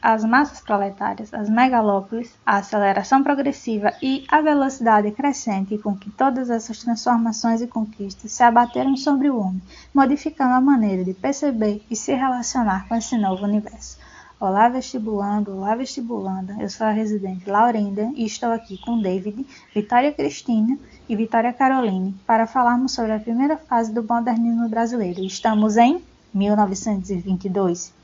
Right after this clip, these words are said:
E qual o contexto? É o fim da República Velha, a industrialização toma conta da cidade de São Paulo, greves trabalhistas começam,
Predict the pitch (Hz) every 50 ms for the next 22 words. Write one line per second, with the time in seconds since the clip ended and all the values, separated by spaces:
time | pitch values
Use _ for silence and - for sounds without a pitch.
0 | _ - - 285 285 - 339 339 302 - - 339 330 320 330 302 233 214 - -
1 | - - - - - - - - - - - 302 320 339 330 - - 302 302 311
2 | 311 311 262 311 294 - 294 269 247 254 240 254 226 208 190 196 202 202 208 208
3 | 220 220 226 233 226 - - - - - - - 233 226 233 254 247 - 262 240
4 | 240 240 247 240 233 220 - 262 247 240 240 - - 311 320 320 285 240 - -
5 | 247 240 240 240 226 233 233 226 - 226 208 208 202 196 196 190 220 233 220 -
6 | 240 208 202 - 185 180 185 190 190 196 - - - - - - 214 240 247 269
7 | 294 311 294 - - 302 269 247 269 254 240 240 226 - - 233 226 - - -
8 | 277 262 220 190 180 185 185 180 - 233 233